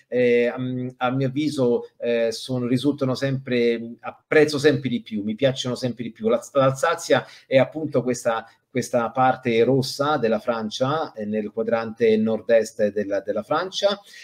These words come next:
su un terreno, eh, di ardesia. L'ardesia è un terreno non sciolto, perché vede queste, queste, queste vigne,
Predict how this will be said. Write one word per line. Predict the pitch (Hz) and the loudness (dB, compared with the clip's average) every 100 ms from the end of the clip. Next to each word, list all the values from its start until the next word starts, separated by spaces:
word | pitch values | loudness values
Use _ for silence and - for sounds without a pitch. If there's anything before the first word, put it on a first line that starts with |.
| - _ - | -20 _ -10
su | - 202 | -2 4
un | 208 180 139 | 6 6 6
terreno, | 175 165 196 202 202 196 196 196 - | 6 8 8 6 6 4 6 4 4
eh, | 151 151 147 127 | 4 6 6 4
di | 131 175 | 0 6
ardesia. | 160 139 135 151 117 104 113 | 6 6 4 4 4 2 2
L'ardesia | 120 139 143 196 147 143 | 4 2 2 0 4 6
è | |
un | 143 151 147 | 6 2 2
terreno | 160 196 190 | 4 4 0
non | 165 185 180 | 0 0 0
sciolto, | - 160 135 113 - | 0 4 6 6 2
perché | 120 127 143 | -2 2 0
vede | 156 147 | 0 0
queste, | 180 185 165 151 151 - - - | 0 -2 2 2 2 -12 -20 -6
queste, | 170 165 - 147 139 135 127 - | -4 -4 4 6 6 4 0 0
queste | 147 147 147 | -2 0 -2
vigne, | 185 185 156 123 - | -2 -2 0 0 -2